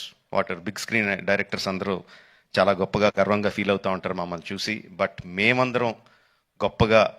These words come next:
ఫీల్ అయ్యే డైరెక్టర్ శంకర్ గారు. మా అందరికీ ఆయన ఓజీ. He is the original gangster of,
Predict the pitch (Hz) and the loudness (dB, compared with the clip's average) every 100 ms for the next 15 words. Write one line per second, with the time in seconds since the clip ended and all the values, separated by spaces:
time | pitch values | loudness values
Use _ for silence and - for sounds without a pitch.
0 | - - 101 104 101 95 98 - 92 92 | -16 -10 -4 0 0 0 -2 -4 -4 -4
1 | 87 87 85 82 113 - _ _ _ _ | -4 -6 -4 -6 -8 -12 _ _ _ _
2 | _ 98 98 113 117 - 113 98 - - | _ 0 2 4 2 2 0 -2 -6 -12
3 | - 101 123 123 110 113 - 95 - - | 2 6 6 6 4 2 2 -2 -8 -18
4 | - - - - - - - 123 127 127 | -20 -18 -20 -18 -20 -14 2 4 8 6
5 | 110 123 110 104 101 - 98 - - - | 6 2 2 0 -2 -4 -6 -6 -18 -6
6 | - 104 | 0 2